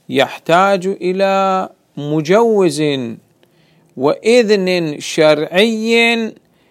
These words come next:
إذا لم يرضى المحكوم بالتصرف. هذا أولًا، لأنه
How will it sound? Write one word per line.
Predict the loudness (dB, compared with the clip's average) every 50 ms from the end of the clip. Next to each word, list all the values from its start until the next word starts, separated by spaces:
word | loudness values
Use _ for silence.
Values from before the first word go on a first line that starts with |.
| _ _ _ -6
إذا | -4 0 2 4 6 6 6 4
لم | 2 2 0 0 0 -2
يرضى | 0 2 2 2 2 0 0 0 -2
المحكوم | -2 -2 -4 -6 -8 -10 -10 -12 -16 -10 -6 -4 -2 -2 -2 -2 -4 -4 -4 -4 -4 -6 -8 -12 _ _ _ _ _ _ _ -6
بالتصرف. | -6 -6 -6 -8 -12 -10 -8 -8 -8 -8 -8 -10 -12 -14 -16 -20 _ _ _ _ _ _ _ _ _ _ _ _ _ _ _ _ _ _ _ _ _ _ _ _
هذا | -6 -2 -2 0 0 0 -2 -4 -4 -6 -8 -14 _ _ _ _ _ _ _ _ _ _ _ -6
أولًا، | -4 -2 -2 -2 -4 -4 -6 -10 -12 -16 _ _ _ _ _ _ _ _ _ _ _ _ _ _ _ _ _ _ _ _ -6
لأنه | -2 -2 0 0 -2 -2 -4 -4 -4 -4 -4 -2 0 0 0 0 -2 -4 -6